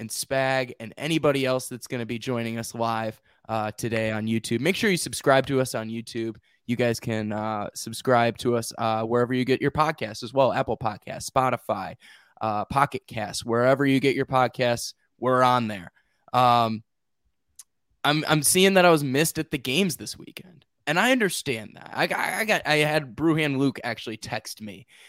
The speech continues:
a-, a-, and be like, "Hey, you haven't been to any games in a while. What's going on?" We're like,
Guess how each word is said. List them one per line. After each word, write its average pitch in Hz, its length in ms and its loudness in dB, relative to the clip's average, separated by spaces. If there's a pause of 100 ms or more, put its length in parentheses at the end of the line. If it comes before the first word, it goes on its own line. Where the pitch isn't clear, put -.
(200)
a-, 120 300 -4
a-, - 120 -10
and 113 160 -4
be 117 180 -2
like, 110 340 -4 (200)
"Hey, 190 320 10
you 147 320 8
haven't 202 160 4
been 202 160 6
to 180 160 10
any 180 140 6
games 175 340 2
in 160 80 6
a 147 60 6
while. 139 340 6
What's 165 160 2
going 180 180 2
on?" 165 200 4
We're 131 80 -2
like, 120 180 -6